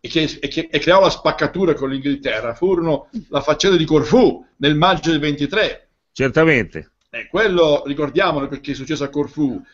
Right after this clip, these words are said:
Speaker 1: A Corfù furono uccisi, insomma, cioè Corfù in Grecia, sul fro-, sul confine fra Grecia e Albania, fu uccisa una delegazione italiana che controllava il confine per le Nazioni Unite, allora che era Ginevra,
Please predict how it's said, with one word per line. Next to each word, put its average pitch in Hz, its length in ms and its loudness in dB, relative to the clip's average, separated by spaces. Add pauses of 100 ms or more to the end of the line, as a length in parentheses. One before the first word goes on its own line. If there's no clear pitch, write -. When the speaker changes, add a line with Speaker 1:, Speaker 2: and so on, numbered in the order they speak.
(160)
Speaker 1:
A 120 120 -6
Corfù 190 360 2
furono 170 280 0
uccisi, 165 400 -4
insomma, 131 400 -4
cioè 123 140 -10
Corfù 143 180 -2
in 156 80 -2
Grecia, 156 380 2
sul 135 200 -6
fro-, 143 240 -2
sul 139 180 -8
confine 151 440 -2
fra 123 160 -6
Grecia 147 220 -2
e - 20 0
Albania, 165 340 0
fu 143 120 -2
uccisa 139 340 0
una 127 80 -2
delegazione 135 420 0
italiana 135 440 2
che 107 80 -4
controllava 117 480 0
il 113 60 -4
confine 117 440 2
per 98 160 -4
le 98 160 -10
Nazioni 120 300 -2
Unite, 117 400 -2
allora 113 340 0
che 98 60 -6
era 95 100 -2
Ginevra, 110 560 0